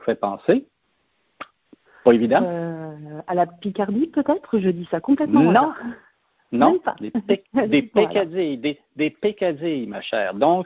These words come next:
Speaker 1: c'est le rond-point des Picadilles, parce qu'on vendait toutes sortes de breloques, euh, à cette époque. Alors,
Speaker 2: D'accord.
Speaker 1: Piccadilly, Pic-, pardon ?
Speaker 2: Hop, là, ah, la ligne a sauté un petit peu. Allez-y, je vous écoute.
Speaker 1: Oui.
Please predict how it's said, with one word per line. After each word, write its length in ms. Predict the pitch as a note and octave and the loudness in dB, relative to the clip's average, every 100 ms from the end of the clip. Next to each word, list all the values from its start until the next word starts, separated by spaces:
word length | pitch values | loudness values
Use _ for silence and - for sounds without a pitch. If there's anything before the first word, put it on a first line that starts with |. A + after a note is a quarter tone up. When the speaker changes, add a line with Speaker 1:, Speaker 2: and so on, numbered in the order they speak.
| - - | -2 0
Speaker 1:
c'est 80 | |
le 160 | C3 B2+ | 4 4
rond-point 640 | B2+ F3 D#3+ - D#3 E3 | 4 0 -2 -4 -4 -2
des 140 | D3 A#2 | -4 -2
Picadilles, 560 | C3+ - A#2 G2+ C#3 - | -2 0 -2 -2 -8 -6
parce 160 | B2+ - | -6 0
qu'on 200 | C3+ B2+ | 2 4
vendait 340 | A#2+ G2+ B2 | 2 2 -4
toutes 200 | - - | -6 -2
sortes 180 | A#2 G#2+ | -2 -2
de 80 | - - | -8 -12
breloques, 520 | G#2 A2 F#2+ G#2 - - | -2 0 0 -2 -4 -4
euh, 160 | G#2 G2+ | 0 0
à 60 | - - | 0 -2
cette 180 | - | 0
époque. 280 | G#2 - - _ - - - - - - - | 0 0 -4 _ -20 -20 -20 -20 -18 -4 4
Alors, 400 | A#2 B2 B2 - - | 6 8 6 0 -4
Speaker 2:
D'accord. 180 | G3 F3+ | -2 -2
Speaker 1:
Piccadilly, 360 | C#3 B2 D3 | -2 -2 -4
Pic-, 300 | - F3 G3+ G3 - _ _ - D4+ _ _ _ | -2 -4 -4 -12 -16 _ _ -20 -20 _ _ _
pardon ? 240 | D3+ F3 - _ _ _ _ _ _ - - | 4 4 -2 _ _ _ _ _ _ -8 2
Speaker 2:
Hop, 180 | C#4+ - - | 2 0 -2
là, 200 | A3 - - | 0 0 -4
ah, 100 | G#3 | -4
la 120 | G#3 F#3+ | -2 -2
ligne 220 | A#3 B3+ | -2 -2
a 60 | |
sauté 240 | A#3+ A#3+ E3+ | -4 -4 -4
un 80 | D#3 | -6
petit 160 | F3 | -2
peu. 100 | D#3 F3+ | 0 2
Allez-y, 400 | A3 A#3+ E3+ E3+ | 4 4 0 -6
je 80 | F#3 | -4
vous 120 | G#3 | -4
écoute. 220 | G3 D#3 _ _ _ _ _ _ - | -4 -8 _ _ _ _ _ _ -8
Speaker 1:
Oui. 240 | C3 A#2+ | -6 -6